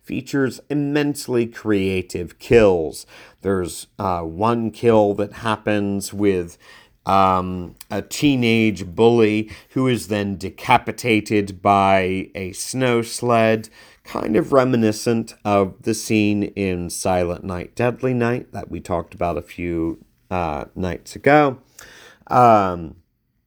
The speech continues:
but before that bully is decapitated by Jack Frost via sleigh, uh, the bully says to a young, innocent child, "Killer Santa,"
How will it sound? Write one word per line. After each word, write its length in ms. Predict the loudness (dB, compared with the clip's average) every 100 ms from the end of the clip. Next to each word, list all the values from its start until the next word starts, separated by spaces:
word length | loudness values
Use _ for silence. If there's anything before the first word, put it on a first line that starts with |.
| _ _ -14
but 320 | 2 2 4
before 880 | -2 -4 0 6 6 6 4 0 -6 -6
that 300 | 0 0 -2
bully 400 | -2 0 0 0
is 140 | -2 -6
decapitated 1080 | -10 -4 -4 -4 -6 -4 -4 -4 -8 -6
by 320 | -2 0 0 -2
Jack 400 | -2 -2 -2 -6
Frost 680 | 2 4 4 0 -12 -20 _
via 680 | -6 -2 2 2 2 0 -2 _
sleigh, 720 | -12 -4 2 4 4 2 0 -6 -20 -20 -20 -20 -2
uh, 160 | 4 6
the 140 | 4
bully 360 | 2 2 2 0
says 520 | 0 0 0 -2 -10 _ _ _ _
to 360 | 0 4 6 6
a 520 | 4 2 0 -4 -12 -16 _
young, 500 | -4 2 4 4 0
innocent 560 | -6 -4 -4 -4 -8 -12
child, 640 | -6 -2 0 0 0 -4 -10 _ _ _ _ _ 0
"Killer 560 | 6 8 8 4 0
Santa," 920 | -6 -8 -4 -2 -4 -4 -4 -4 -8